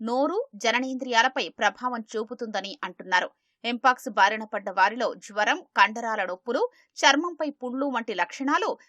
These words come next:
దశలవారీగా అభివృద్ధి చెందుతాయని నిపుణులు సూచిస్తున్నారు. ఈ వ్యాధి సోకిన వ్యక్తితో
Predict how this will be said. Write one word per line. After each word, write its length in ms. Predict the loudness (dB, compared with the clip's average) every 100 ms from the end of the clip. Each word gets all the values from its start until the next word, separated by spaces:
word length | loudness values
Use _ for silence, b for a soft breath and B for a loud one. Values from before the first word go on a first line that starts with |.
| b
దశలవారీగా 840 | -4 -4 -4 -2 -2 -2 2 2 4
అభివృద్ధి 460 | 0 0 -8 -10 -8
చెందుతాయని 720 | -8 -8 0 2 2 -4 -16 -20 _ -10
నిపుణులు 400 | -8 -6 -6 -8
సూచిస్తున్నారు. 720 | -12 -14 -14 -12 -4 -2 -2 -8 _ -8
ఈ 120 | -6
వ్యాధి 360 | 2 4 4 2
సోకిన 380 | -8 -8 -8 -10
వ్యక్తితో 360 | -12 -12 -6 -6